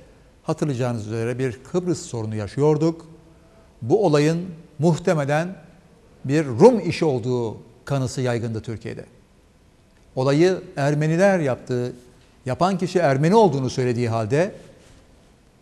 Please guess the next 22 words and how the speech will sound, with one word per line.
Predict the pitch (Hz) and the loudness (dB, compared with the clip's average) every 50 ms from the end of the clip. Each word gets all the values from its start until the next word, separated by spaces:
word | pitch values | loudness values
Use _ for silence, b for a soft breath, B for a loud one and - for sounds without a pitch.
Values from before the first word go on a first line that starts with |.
| _ _ _ | _ _ _
olaydan | 135 131 135 135 131 123 139 139 151 165 190 214 - - - - - | 0 2 2 2 2 2 0 -2 -2 -4 -8 -12 -16 -20 -20 -18 -6
Ermenilerle | - 131 135 139 143 143 147 147 151 151 156 156 151 151 147 - - - | -2 -2 0 0 0 -2 -2 0 2 2 2 2 0 -2 -2 -4 -8 -12
o | - | -10
kadar | - - 160 156 175 190 185 185 | -6 -4 -2 0 0 0 0 -2
çok | - - 147 127 - - - - - - - _ _ - | -2 -2 -2 -2 -4 -8 -18 -20 -20 -20 -20 _ _ -8
bu | 135 - 160 | -8 -4 -2
olay | 139 123 131 131 120 | -2 0 0 0 -2
sanki | - - 131 127 123 - 131 117 | -2 -4 -4 -6 -4 -6 -10 -8
tersmiş | - 123 123 120 117 - - 113 104 - - - | -4 -4 -4 -4 -4 -8 -12 -12 -12 -12 -10 -10
ve | 117 107 | -8 -6
bir | 113 120 107 117 - b b b b b - | -4 -6 -6 -8 -14 b b b b b -12
Ermeniden | - 117 113 110 120 120 113 117 120 117 117 | -8 -6 -6 -4 -4 -4 -4 -4 -6 -6 -6
böyle | 117 113 | -6 -6
bir | 110 104 | -6 -6
şey | - 117 104 101 | -8 -8 -8 -8
beklenmezmiş | 113 107 - 120 110 104 101 107 123 147 135 139 127 110 - - - - | -8 -8 -8 -8 -6 -4 -2 0 0 0 0 0 -2 -4 -6 -12 -12 -10
gibi | 120 107 110 98 | -8 -8 -6 -6
bir | 107 113 101 - - b b b b b b b b b b b b _ _ _ | -6 -8 -8 -10 -16 b b b b b b b b b b b b _ _ _
tavır | - 123 120 139 143 | -6 -2 0 0 0
içinde | 131 - - 120 113 110 | -2 -4 -6 -8 -8 -8
idik | - - 147 123 131 170 - - - | -6 -6 -4 -2 -2 -4 -4 -2 0
ki | 165 165 175 185 175 | 0 2 2 0 -4